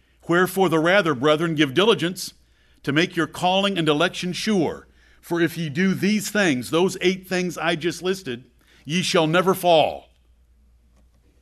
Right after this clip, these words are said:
But so an entrance shall be administered abundantly unto you into the everlasting kingdom of our Lord Jesus Christ.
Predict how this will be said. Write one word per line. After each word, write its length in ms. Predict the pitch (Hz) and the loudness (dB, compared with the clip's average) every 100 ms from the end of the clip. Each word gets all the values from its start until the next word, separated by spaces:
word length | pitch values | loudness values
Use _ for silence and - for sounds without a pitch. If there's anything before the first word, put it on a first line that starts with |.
| _ _ _ _ _ _ _ _ _ _ _ _ - | _ _ _ _ _ _ _ _ _ _ _ _ -6
But 200 | 131 - | -4 -2
so 320 | - 202 175 | 2 4 4
an 80 | 170 | 2
entrance 640 | 202 202 165 127 - - - _ _ _ _ | 0 0 -2 -2 -4 -14 -16 _ _ _ _
shall 340 | - - 170 | -8 -2 0
be 200 | 156 180 | 2 2
administered 640 | 156 135 180 196 190 202 202 165 | 0 0 0 0 -2 -2 0 -2
abundantly 1000 | 135 117 214 214 165 139 127 104 90 - _ _ _ _ | -4 2 4 4 2 0 -4 -4 -6 -12 _ _ _ _
unto 300 | 160 160 143 | -2 0 -2
you 440 | 143 160 175 185 - _ _ 175 | 0 2 0 -2 -10 _ _ -4
into 200 | 170 143 | -2 0
the 180 | 143 | 2
everlasting 720 | 160 165 170 165 165 - 156 151 | 2 2 2 0 0 -2 -4 -2
kingdom 480 | 170 147 117 107 - - _ - | -4 -2 -4 -6 -10 -20 _ -8
of 160 | 127 | -4
our 140 | 131 131 | -2 0
Lord 280 | 143 147 | 2 0
Jesus 380 | 123 139 127 131 | -2 -6 -6 -10
Christ. 580 | - 135 110 82 - | -4 -4 -4 -8 -20